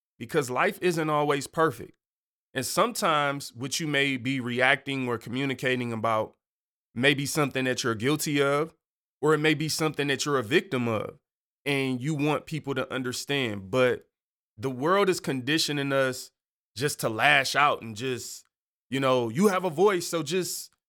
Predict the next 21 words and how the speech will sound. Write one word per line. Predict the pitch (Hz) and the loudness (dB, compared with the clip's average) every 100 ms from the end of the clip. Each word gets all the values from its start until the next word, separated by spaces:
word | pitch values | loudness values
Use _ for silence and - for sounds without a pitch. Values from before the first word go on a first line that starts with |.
| _ 113 | _ -4
use | 160 202 170 | 0 2 2
it | 170 | 2
however | 170 175 170 | 2 2 2
you | 165 175 | -2 -4
want | 170 190 - | -2 -2 -4
to | - 175 156 | -6 -4 -2
and | |
all | 160 156 | 0 -2
of | 151 | 0
that. | 180 104 | -2 -2
And | 147 | -2
look, | 202 - | -2 -2
you | 156 | -6
do | 190 254 | 0 4
have | 180 | 4
a | 135 | 2
voice. | 123 120 107 | -2 -4 -2
That's | 139 143 | -4 -4
a | 135 | -4
beautiful | 123 156 139 120 | -4 -6 -4 -8
thing. | - 226 165 113 | -2 0 -2 -4